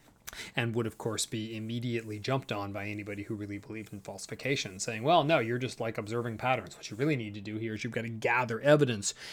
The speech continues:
that will tell you whether or not some hypothetical generalization has been falsified."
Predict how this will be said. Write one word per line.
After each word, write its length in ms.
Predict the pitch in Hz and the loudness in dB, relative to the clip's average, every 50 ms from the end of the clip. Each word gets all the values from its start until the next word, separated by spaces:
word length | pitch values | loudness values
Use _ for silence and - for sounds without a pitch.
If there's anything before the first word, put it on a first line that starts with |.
| - - | -6 -4
that 160 | - 131 117 110 | -2 -2 -2 -2
will 80 | 110 | -2
tell 380 | - - - - 185 196 202 196 | -2 0 0 2 4 6 8 8
you 240 | 175 147 131 117 107 | 8 6 6 4 4
whether 320 | 104 117 127 113 120 117 | 4 2 2 2 2 2
or 160 | 113 113 110 | 2 0 0
not 280 | 113 117 120 123 117 - | 0 0 0 0 0 0
some 180 | - 135 123 | 2 2 2
hypothetical 600 | 113 117 117 - 107 - - 113 113 110 - 113 | 2 2 -2 -2 -2 -2 -2 -2 -2 -2 -2 -2
generalization 680 | 101 104 104 104 101 98 98 101 113 117 117 - - 101 | -2 -2 -4 -6 -6 -6 -4 -2 0 0 0 0 -2 -4
has 440 | - - - - 123 110 113 104 98 | -4 -4 -2 0 2 2 0 0 -2
been 240 | 98 113 104 98 95 | -4 -6 -6 -6 -8
falsified." 960 | - - - 120 117 113 - - - - - - - - - - - - | -6 -4 -2 0 0 0 -2 -4 -6 -8 -10 -12 -10 -10 -12 -12 -14 -16